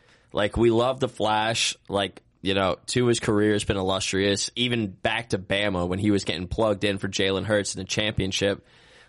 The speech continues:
Like, he's that guy. But at the end of the day, Peyton Mannings,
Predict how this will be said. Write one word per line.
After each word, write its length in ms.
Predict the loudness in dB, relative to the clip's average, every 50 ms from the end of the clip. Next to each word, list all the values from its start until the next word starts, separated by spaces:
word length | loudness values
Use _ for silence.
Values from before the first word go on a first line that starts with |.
| _ -2
Like, 200 | 0 0 -2 -2
he's 280 | 0 0 2 2 2
that 260 | 0 0 0 -2 -2
guy. 380 | -2 -2 0 0 2 2 0 0
But 320 | 0 0 2 2 2 0
at 720 | -2 _ _ _ _ _ _ -20 -20 _ _ _ _ _ -2
the 100 | 0 0
end 120 | 2 2 2
of 60 | 2
the 60 | 2 0
day, 560 | 0 0 0 2 2 2 2 2 0 -2 -4 _ _ -20 -20 -20 _ _ _ _ _ _ _ _ _ -4 -2
Peyton 340 | -2 0 0 0 2 2
Mannings, 760 | 2 2 2 2 0 0 0 0 -2 -4 -4 -4 -4 -4 -6